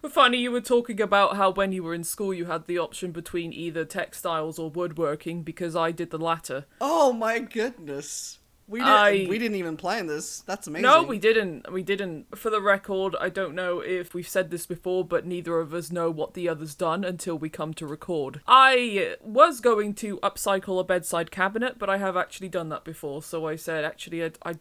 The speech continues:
Speaker 1: like to do something a bit different." However, I have before said, Oh, get into some D I Y. I wanna be a,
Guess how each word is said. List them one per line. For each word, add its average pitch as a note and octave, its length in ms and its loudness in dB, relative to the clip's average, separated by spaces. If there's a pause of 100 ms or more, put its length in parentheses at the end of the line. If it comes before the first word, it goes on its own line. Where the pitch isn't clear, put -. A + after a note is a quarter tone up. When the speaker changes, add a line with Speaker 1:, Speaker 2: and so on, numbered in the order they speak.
(100)
Speaker 1:
like E3+ 180 -6
to - 100 -18
do F3 140 -12
something D#3 420 -12
a D3+ 60 -10
bit D3 180 -10
different." G3+ 440 -10
However, F#3 580 0
I G3 80 2
have G#3+ 240 0
before F3+ 480 -2
said, D#3+ 460 -2 (100)
Oh, E3+ 300 -4
get B3+ 140 2
into B3 200 -4
some A3+ 200 -4
D A3 200 -2
I G3+ 140 2
Y. E3 400 0
I C#3+ 80 0
wanna G3+ 260 0
be F#3+ 160 -2
a, F3 120 -2